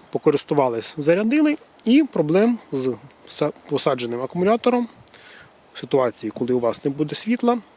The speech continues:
ви не опинитесь. Така ось цікава модель Phoenix P D двадцять п'ять R. Звичайний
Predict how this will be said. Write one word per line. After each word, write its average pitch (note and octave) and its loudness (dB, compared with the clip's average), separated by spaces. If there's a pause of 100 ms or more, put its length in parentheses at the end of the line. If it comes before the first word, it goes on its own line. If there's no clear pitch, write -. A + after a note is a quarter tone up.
(140)
ви D3 -2
не C#3+ -4
опинитесь. G2+ -8 (800)
Така C#3+ 2
ось - -2 (100)
цікава A2 -4 (260)
модель F#3 2 (400)
Phoenix B2+ -2 (320)
P C3 -6
D A#2 -2
двадцять B2+ -4
п'ять G3 -2
R. A#3+ 2 (1040)
Звичайний C3+ 0